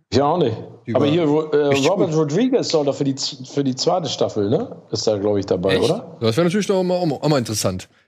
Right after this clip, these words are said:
Speaker 3: Ja, und dann halt Folge sechs, ne? Haben wir jetzt noch gar nicht groß drüber gesprochen, aber irgendwie muss ich sagen, ähm, eine Folge, die im Nachhin-, im Nachgang so richtig gewonnen hat. Das ist so eine Bela-, also so eine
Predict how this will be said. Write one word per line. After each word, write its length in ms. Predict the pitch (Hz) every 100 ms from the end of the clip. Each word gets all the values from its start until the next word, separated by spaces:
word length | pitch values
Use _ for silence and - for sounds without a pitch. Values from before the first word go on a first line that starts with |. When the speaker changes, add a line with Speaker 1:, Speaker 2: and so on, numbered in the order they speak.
| 160
Speaker 3:
Ja, 120 | 185
und 160 | 185 185
dann 160 | 214
halt 140 | 214 196
Folge 300 | 202 214 208
sechs, 320 | 247 247 -
ne? 320 | 160 202 190
Haben 160 | 156 180
wir 60 |
jetzt 100 | 185
noch 80 | 185
gar 140 | 170 214
nicht 120 | -
groß 180 | 147 -
drüber 180 | 131 131
gesprochen, 460 | 127 120 127 165
aber 280 | - 139 139
irgendwie 300 | 160 185 185
muss 140 | 175 175
ich 80 |
sagen, 520 | 165 160 160 165 160 156 _ _ _ _ -
ähm, 480 | 143 143 147 147 143 139 _ _ _
eine 160 | 131 151
Folge, 380 | - 160 175 180
die 140 | 160
im 100 | 156
Nachhin-, 320 | 139 156 175
im 180 | 175 139
Nachgang 540 | 139 196 220 - 123 117
so 100 | 117
richtig 280 | 117 117 -
gewonnen 400 | 101 104 104 98
hat. 180 | 98
Das 60 | 104
ist 80 | 104
so 60 | 120
eine 80 |
Bela-, 300 | 113 110 139 139
also 180 | 113
so 80 | 113
eine 260 | 117 113